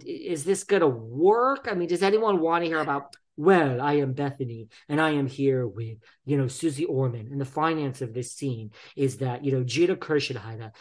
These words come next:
makes less, is worth less money than Heather Dubrow. So Gina is the desperate one in this scene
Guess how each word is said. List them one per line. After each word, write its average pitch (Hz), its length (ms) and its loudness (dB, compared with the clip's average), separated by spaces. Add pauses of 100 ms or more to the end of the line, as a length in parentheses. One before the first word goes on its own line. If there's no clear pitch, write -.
(140)
makes 139 300 2
less, 143 280 0
is 120 140 -6
worth 135 240 2
less 151 320 -2
money 139 320 -2
than 120 80 -10
Heather 123 260 -6
Dubrow. 113 540 -6 (320)
So 139 200 0
Gina 165 360 0
is 139 240 -2
the 123 100 -10
desperate 139 460 -6
one 117 200 -10
in 110 120 -12
this 107 160 -14
scene 123 440 -8